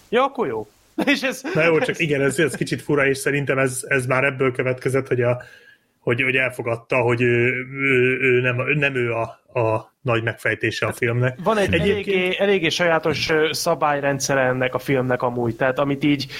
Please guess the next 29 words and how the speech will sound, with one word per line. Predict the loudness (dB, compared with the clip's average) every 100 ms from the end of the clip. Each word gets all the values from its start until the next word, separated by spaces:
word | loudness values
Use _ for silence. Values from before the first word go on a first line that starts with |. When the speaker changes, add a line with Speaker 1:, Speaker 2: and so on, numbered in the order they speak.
| -12 -8
Speaker 1:
így | -4 0
el | 0 0
kell | -2 -2 -8 _ _
fogadni, | -4 -2 0 0 0 0
hogy | 0 0
ez | 0
így | 0 0
van, | 0 0 0
és | -2 -4
akkor | -2 -2
azon | 0 0 0
belül | 0 0 2
működnek | 2 2 -2 -2 -2
a |
dolgok, | 0 2 2 2 -2 -8 -18 -6
de | 0 0 0
az | -2 -2
szerintem | -2 0 0
egy | 0
tök | 0 -2
nagy, | -2 -2 0
ö, | 2 2 2 2
elismerésre | 0 0 0 0 0 0
méltó | 0 0 0
dolog, | 0 2 0
hogy | 0 -2 -2 -6 -20 -20 -20 -20 -6
a | 0 0 0 -2
saját, | 0 2 4 4 2 2
ö, | 2 4 2